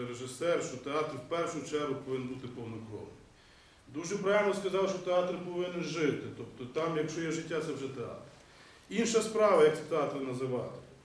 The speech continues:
Це вже справа дійсно критиків, яким це театр буде, чи інтелектуальним, чи соціальним, чи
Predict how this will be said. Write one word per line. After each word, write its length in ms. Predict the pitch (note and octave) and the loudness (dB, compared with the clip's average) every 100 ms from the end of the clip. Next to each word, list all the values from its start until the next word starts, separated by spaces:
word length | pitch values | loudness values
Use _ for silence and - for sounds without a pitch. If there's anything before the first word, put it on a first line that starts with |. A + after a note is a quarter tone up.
| - - | -14 -4
Це 140 | F3+ | -2
вже 140 | F3+ | -2
справа 420 | F3 F3+ F#3 E3+ E3 | -2 0 2 2 2
дійсно 240 | F#3+ D#3+ | -4 -6
критиків, 540 | A#2+ F3+ D#3+ - C3+ A#2 - - - - _ - - - - - - _ _ - | -4 -2 -2 -4 -6 -6 -10 -18 -20 -20 _ -20 -20 -20 -20 -20 -20 _ _ -14
яким 260 | C3 F3+ | -10 -6
це 100 | F3 | -4
театр 400 | D#3+ D#3+ D3 D3+ | 0 0 0 -2
буде, 180 | C3+ A#2 | -6 -8
чи 140 | - | -8
інтелектуальним, 440 | B2+ B2+ E3+ F3+ - | -10 -6 -4 -4 -6
чи 240 | - - | -8 -12
соціальним, 400 | - C3 D3 C3+ | -10 -6 -4 -4
чи 60 | - | -8